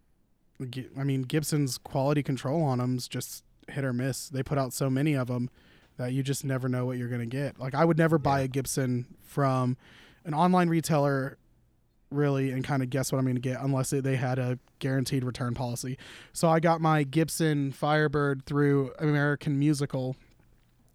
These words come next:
Speaker 1: and, uh, 'cause they've got thirty days, you can send it back. I actually first bought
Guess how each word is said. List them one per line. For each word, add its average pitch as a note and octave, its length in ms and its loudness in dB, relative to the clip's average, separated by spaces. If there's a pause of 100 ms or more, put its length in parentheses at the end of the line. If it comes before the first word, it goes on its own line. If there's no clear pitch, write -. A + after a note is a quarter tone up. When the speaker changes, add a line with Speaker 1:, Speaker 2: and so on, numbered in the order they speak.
Speaker 1:
and, C#3+ 280 4
uh, B2 280 0
'cause D3 160 0
they've C3+ 160 0
got C3 260 0 (560)
thirty F#3 280 4
days, E3 400 4
you E3 80 0
can D#3+ 120 2
send D3+ 140 2
it C#3+ 40 2
back. C3 320 0
I D#3+ 140 2
actually E3+ 340 4
first F#3 400 0
bought D3 420 0